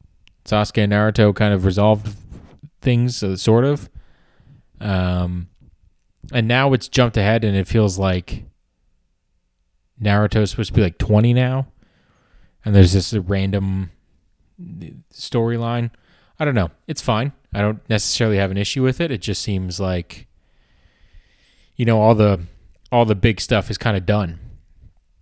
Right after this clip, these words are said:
So, uh, we'll see. And, uh, ne-, well, I'm not sure. I haven't quite decided what I'm gonna watch next.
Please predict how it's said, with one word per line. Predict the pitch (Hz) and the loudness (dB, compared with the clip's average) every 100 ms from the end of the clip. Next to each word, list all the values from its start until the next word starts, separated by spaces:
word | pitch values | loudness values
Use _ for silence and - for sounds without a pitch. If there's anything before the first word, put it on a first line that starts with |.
| _ _ _ - _ _ _ _ | _ _ _ -20 _ _ _ _
So, | - 110 92 85 87 98 | -6 -2 -2 -2 -6 -10
uh, | 101 95 95 104 | -12 -12 -14 -8
we'll | 107 | -8
see. | - 151 110 - - - _ _ _ _ - | -6 -8 -8 -16 -20 -20 _ _ _ _ -12
And, | 107 101 101 107 | -6 -4 -4 -4
uh, | 101 101 104 104 | -6 -6 -6 -6
ne-, | 104 120 107 101 | -6 -6 -6 -8
well, | 107 101 | -8 -10
I'm | 101 | -6
not | 123 - | -8 -8
sure. | - | -8
I | 113 | -4
haven't | 123 135 | -4 -6
quite | - 120 110 | -6 -6 -6
decided | - 110 101 | -6 -6 -4
what | 95 | -4
I'm | 92 | -4
gonna | 92 | -4
watch | 92 90 - | -4 -6 -8
next. | 92 90 - - | -10 -10 -12 -20